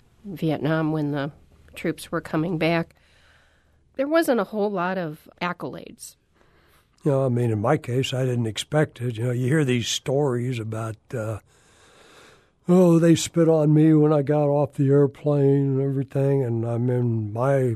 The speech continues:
Speaker 2: my experience was I came out of Vietnam, uh, got back to the United States on the nineteenth of December, nineteen seventy. We landed at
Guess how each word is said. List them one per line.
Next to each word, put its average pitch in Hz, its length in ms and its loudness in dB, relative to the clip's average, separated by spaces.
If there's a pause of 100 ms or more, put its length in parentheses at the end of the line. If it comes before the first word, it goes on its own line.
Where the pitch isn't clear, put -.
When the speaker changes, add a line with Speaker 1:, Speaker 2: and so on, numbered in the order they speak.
(120)
Speaker 2:
my 135 180 0
experience 127 840 -2
was 120 340 -4
I 117 320 -6 (1300)
came 131 240 0
out 127 160 2
of 120 100 -2
Vietnam, 135 1080 0
uh, 117 300 -4 (720)
got 127 180 0
back 147 220 2
to - 40 -14
the 127 80 -2
United 127 240 0
States - 460 0
on 127 180 0
the 117 60 0
nineteenth 127 640 0
of 110 80 -6
December, 127 520 0
nineteen 123 560 0
seventy. 131 640 0
We 110 140 -2
landed 117 440 -2
at 98 140 -10